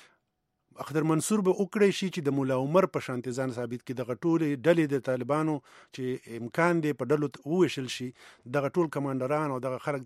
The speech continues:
د ځان سره یو وساتي. که چېرې داسې نه وي، نو دا امکان هم دی چې د طالبانو بېلابېلې ډلې به په خپلو کې وجنګېږي او د داعش سره به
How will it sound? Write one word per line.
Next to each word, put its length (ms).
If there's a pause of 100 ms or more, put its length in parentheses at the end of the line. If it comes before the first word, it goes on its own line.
د 400
ځان 160
سره 220
یو 280
وساتي. 420 (720)
که 80
چېرې 300
داسې 260
نه 160
وي، 160 (420)
نو 160
دا 220 (400)
امکان 340 (380)
هم 180
دی 240
چې 160 (160)
د 140
طالبانو 480 (120)
بېلابېلې 640
ډلې 140
به 100
په 120
خپلو 260
کې 100
وجنګېږي 640 (540)
او 200
د 200
داعش 380
سره 200
به 140